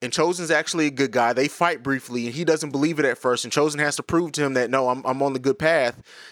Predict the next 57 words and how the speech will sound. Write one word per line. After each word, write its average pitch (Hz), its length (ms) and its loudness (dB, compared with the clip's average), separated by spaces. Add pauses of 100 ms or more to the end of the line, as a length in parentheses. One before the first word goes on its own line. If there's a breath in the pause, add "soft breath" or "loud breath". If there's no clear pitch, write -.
Then 190 160 2
maybe 190 260 -2
that 160 200 2
gives 156 280 0
Danny, 151 520 0 (100)
'cause 143 140 -2
we 151 80 -2
said 185 300 2
him 160 180 -2
and 180 100 -2
Danny, 170 340 2
him 180 180 0
and 185 100 -2 (120)
Danny 175 300 0
and 151 100 -2
Johnny 156 220 2
are 151 60 -2
probably 151 260 2
gonna 139 160 -2
team 160 240 0
up 147 140 0
to - 80 -16
take 147 180 0
down 127 200 0
Kreese. 208 360 -2 (200 loud breath)
So - 120 2
while 160 220 4
he's 190 180 -2
in 160 80 -2
Okinawa, 165 540 2
he 170 120 -4
sees, 160 440 -2 (180)
"Well, 143 140 0
hell, 160 260 2
if - 140 -10
Chozen 202 420 0
was 127 140 2
able 113 220 2
to 107 100 -6
change, 110 480 -2
maybe 139 260 2
I 143 80 4
need 143 160 -4
to 131 60 -8
give 117 180 -2
Danny 107 340 -2
another, 92 300 -16
I 127 60 0
mean, 139 160 -2
maybe 147 200 2
I 143 40 2
need 143 160 -4
to 123 60 -14
give 123 120 -4
Johnny 107 320 -2
another 87 260 -12
chance." - 440 -14